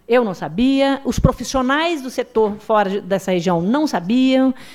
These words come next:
É, eu, eu, eu conversei até com gente que é dire-, da direção da Globo, que dizia, "Eu não sabia disso", ninguém sabia, o governo não sabia, ninguém prestava atenção,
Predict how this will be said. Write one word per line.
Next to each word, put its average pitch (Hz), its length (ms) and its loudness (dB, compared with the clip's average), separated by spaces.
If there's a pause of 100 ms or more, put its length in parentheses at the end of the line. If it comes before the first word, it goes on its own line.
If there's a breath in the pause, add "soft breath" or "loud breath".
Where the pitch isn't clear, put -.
(160 loud breath)
É, 190 320 -2
eu, 226 220 0
eu, 196 520 -4
eu 175 100 -10
conversei 185 400 -4
até 254 160 -4
com 254 120 -4
gente 214 240 -4
que - 60 -6
é 214 40 -4
dire-, 190 200 -2 (140)
da 180 100 -4
direção 175 380 -6
da 262 120 0
Globo, 240 300 2
que 240 80 -6
dizia, 233 160 6
"Eu 226 60 6
não 214 180 -2
sabia 214 400 -2
disso", 262 460 -6 (120)
ninguém 381 280 0
sabia, 233 360 -4
o 370 80 4
governo 320 380 2
não 220 80 -2
sabia, 214 400 -4 (240 loud breath)
ninguém 349 340 0
prestava 269 420 -4
atenção, 247 500 -4